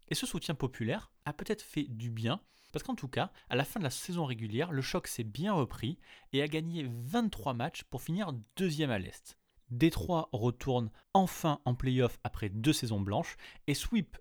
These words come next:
le Indiana Fever deux zéro au premier tour. En finale de conférence, Détroit retrouve Connecticut et s'impose deux un, ce qui permet au Choc de retourner enfin en finale W N B A. Sauf que, bah, depuis le titre du Choc il y a trois ans,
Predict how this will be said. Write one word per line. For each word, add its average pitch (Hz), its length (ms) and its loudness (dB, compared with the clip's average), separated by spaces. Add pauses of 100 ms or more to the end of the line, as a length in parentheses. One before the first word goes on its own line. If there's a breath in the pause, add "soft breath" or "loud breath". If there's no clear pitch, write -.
(140)
le 120 220 -2
Indiana 185 280 4
Fever 135 440 0
deux 120 280 2
zéro 151 360 4
au 151 80 2
premier 139 260 0
tour. - 320 -8 (280)
En 127 60 2
finale 156 240 2
de 127 60 2
conférence, 123 600 -2 (240 loud breath)
Détroit 135 320 2
retrouve 120 380 2 (200)
Connecticut 131 720 0 (280 loud breath)
et 135 60 4
s'impose 139 540 0
deux 127 300 2
un, 120 160 2 (240 soft breath)
ce - 160 -4
qui - 100 -8
permet 160 300 2
au 131 60 2
Choc - 420 0
de 120 100 0
retourner 139 520 0 (160)
enfin 170 580 0
en 123 80 0
finale 143 340 0
W 131 380 4
N 127 100 2
B 113 60 -4
A. 95 240 -6 (200 loud breath)
Sauf - 260 2
que, 156 320 2
bah, 117 140 2
depuis 131 280 0
le 135 120 2
titre - 380 -4
du 120 140 -2
Choc - 260 0
il 113 40 0
y - 20 -2
a - 40 -2
trois 123 360 0
ans, 123 100 2